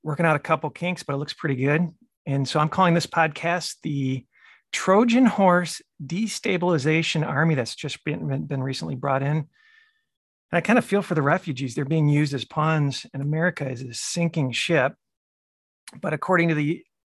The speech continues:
New York Times, close to a hundred thousand Afghans,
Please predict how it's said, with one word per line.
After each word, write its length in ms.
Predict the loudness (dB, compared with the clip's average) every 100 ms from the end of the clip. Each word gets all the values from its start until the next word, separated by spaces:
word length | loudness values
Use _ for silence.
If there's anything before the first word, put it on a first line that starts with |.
| -4
New 100 | 0
York 220 | 2 0
Times, 680 | -2 0 2 2 0 -6 -10 _ _ -12
close 220 | -8 -6
to 100 | -6
a 20 | -8
hundred 400 | -2 0 -2 -2
thousand 600 | -2 -2 -4 -6 -8 -10 _ _ _ -20 -20 -20 _ _ _ _ -6
Afghans, 680 | -4 0 2 4 4 -2